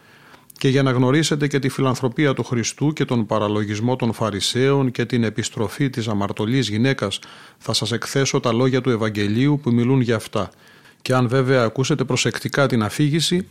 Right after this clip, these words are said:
εύκολα θα κατανοήσετε και το περιεχόμενο της ερμηνείας. Παρακάλεσε, λέει, κάποιος από τους Φαρισαίους τον Ιησού να φάει μαζί του. Ο Ιησούς μπήκε στο σπίτι και κάθισε στο τραπέζι. Ό,τι ανέκφραστη χάρη,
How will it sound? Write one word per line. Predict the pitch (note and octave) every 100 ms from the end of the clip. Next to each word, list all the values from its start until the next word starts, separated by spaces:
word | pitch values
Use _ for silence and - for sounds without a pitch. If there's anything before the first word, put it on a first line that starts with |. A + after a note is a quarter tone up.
| -
εύκολα | - C3 - C#3+ D3+
θα | D3+ B2
κατανοήσετε | A#2 G#2+ G#2 G#2 A#2 A2+ B2 B2+
και | A#2+ C3+
το | B2+
περιεχόμενο | C3+ B2 A2+ - D3 D3 C3+
της | -
ερμηνείας. | A#2+ A2 G#2+ G2+ E2 - - _ _ _ _ _ _
Παρακάλεσε, | - G#2+ G#2 - C3+ C#3 G#2+ -
λέει, | G2+ A2+ A2 G#2+ - - _
κάποιος | C#3 C#3 E3+ E3
από |
τους | D3
Φαρισαίους | - C#3 C3 - D3 D3
τον | C#3+
Ιησού | C3 B2 - D3+
να | B2
φάει | - C#3
μαζί | B2+ A2+ A#2 B2+
του. | - - _ - - -
Ο | - A#2
Ιησούς | A#2 - D3+ B2
μπήκε | A#2+ C3
στο | A#2+ A#2
σπίτι | - - C3 C#3
και | C3
κάθισε | B2 A#2+ A#2+ -
στο | -
τραπέζι. | A2+ A2 - A2 F#2 F#2+ - - _ _
Ό,τι | - C#3+ D3
ανέκφραστη | C3 C3 C3 - B2 -
χάρη, | A#2 - A#2 A2